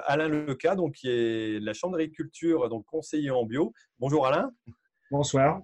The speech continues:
Speaker 1: Voilà, donc, euh, on, on va tout de suite, euh, voir un petit peu avec eux. Alors ce que je voulais déjà, euh, présenter, donc, c'est parler de la conversion bio, pourquoi, comment. Alors, euh, le but du jeu, c'est un peu de voir comment,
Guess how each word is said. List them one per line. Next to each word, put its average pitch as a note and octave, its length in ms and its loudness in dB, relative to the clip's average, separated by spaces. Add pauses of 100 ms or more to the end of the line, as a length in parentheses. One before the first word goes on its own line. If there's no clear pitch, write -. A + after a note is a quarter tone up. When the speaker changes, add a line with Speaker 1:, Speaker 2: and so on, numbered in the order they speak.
(440)
Speaker 1:
Voilà, G#2+ 360 0
donc, C3+ 260 -4
euh, C3 400 6 (420)
on, C3 380 0
on C3 100 2
va F3+ 140 4
tout G3 100 -2
de - 60 -6
suite, - 260 -2
euh, E3+ 160 6
voir D#3+ 220 4
un E3 100 2
petit E3 160 -6
peu D#3+ 160 4
avec D3 260 0
eux. D4 140 0 (240)
Alors C3 220 4
ce - 80 -12
que A3 100 0
je F#3+ 80 -2
voulais G#3+ 300 0
déjà, F#3 420 6
euh, C#3 320 0
présenter, D#3+ 460 2
donc, C#3 160 -2
c'est C3+ 280 -4 (320)
parler D#3 280 4
de D3+ 60 2
la B2+ 100 2
conversion F3 720 0
bio, E3 500 4
pourquoi, - 400 2
comment. F#3 460 0
Alors, B2 320 2
euh, G#2+ 200 -4 (160)
le B2+ 140 0
but C#3+ 180 -4
du D#3 140 -2
jeu, F3+ 180 2
c'est E3+ 160 -4
un B2+ 120 0
peu D#3 140 -2
de D3 80 0
voir D3+ 280 0
comment, C#3+ 460 -2